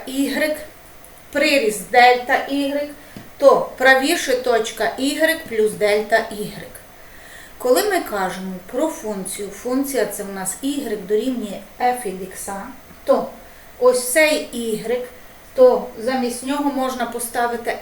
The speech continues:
f від x. А там, де y плюс дельта y, це f від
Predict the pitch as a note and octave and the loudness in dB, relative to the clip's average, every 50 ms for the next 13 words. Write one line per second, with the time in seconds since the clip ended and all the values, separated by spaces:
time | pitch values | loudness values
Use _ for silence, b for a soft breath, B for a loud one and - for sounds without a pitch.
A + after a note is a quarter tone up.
0 | C4 C4 A#3+ A#3 - - A3 G#3+ G3+ F#3+ F#3+ F3 D#3 - - - - - - B | 0 0 0 -2 -2 -4 -4 -4 -4 -4 -6 -8 -8 -10 -12 -16 -16 -18 -20 B
1 | B B B B B B B B - A#3 A3+ A3+ - D4 C#4+ D4 C#4+ C#4 B3 B3 | B B B B B B B B -2 -2 -2 0 2 4 4 4 4 2 2 2
2 | B3 A3+ - - C4+ C#4 C#4+ C#4+ C4 A3+ A#3 A#3 A3+ - - A#3+ A3+ A3+ G#3+ - | 0 0 -2 -6 -4 -2 0 0 0 0 0 -2 -2 -2 -4 -2 0 0 -2 0
3 | - C#4+ E4+ G#4 A4 G#4 G#4 - B3 A3+ G#3 - G#3+ G3+ F#3+ E3+ D#3 E3 E3 D#3+ | 2 4 6 6 6 4 2 2 0 0 0 -4 -8 -10 -10 -12 -12 -12 -12 -14
4 | - B B B B B B B B - - C4+ A#3+ - - - C4 C#4+ C#4 B3+ | -14 B B B B B B B B -6 2 2 4 4 4 4 4 4 4 2
5 | B3+ - - A#3+ A#3 G#3 | 0 -4 -6 -6 -8 -8